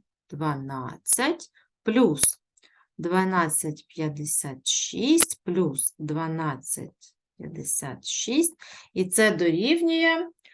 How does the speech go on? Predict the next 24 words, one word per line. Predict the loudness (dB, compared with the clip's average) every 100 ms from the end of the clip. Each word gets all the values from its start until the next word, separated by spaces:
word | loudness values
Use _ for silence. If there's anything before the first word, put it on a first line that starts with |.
| _ -20 -20 _ _ _ _ _
п'ятдесят | 2 2 4 4 4 4 2 -2
цілих | -6 -4 -2 -2 0 0 0 -2 -14 -20 _ _ _ _ _ _ _ -6
двадцять | 4 4 4 -2 -6
чотири | -8 -2 0 0 0
сотих | -2 -2 0 0 -2 -6 -8
і | -2 0 0 -4 _ _ -6
пишемо | -4 -2 -2 -2 -4 -8
у | -6
дужечках | -4 -2 -6 -2 0 0 -2
одиниці | -4 -2 -2 -4
вимірювання, | -4 -2 0 -2 -4 -4
сантиметрів. | -2 0 -2 -4 -4 -4 -6 -14 -20 -20 _
Так? | -2 -2 -6 _ _ _ -4
В |
мене | -2 0
не | -2
дуже | -2 -2 -4
помістилося, | -6 -6 -4 0 2 2 0 0
а | 2
у |
вас | 4 2 2
має | 0 0 -2
бути | -6 -8 -10 -10 -14 -14 -14 -16 -6
гарненько. | 4 6 6 6 6 4 0 -6 -12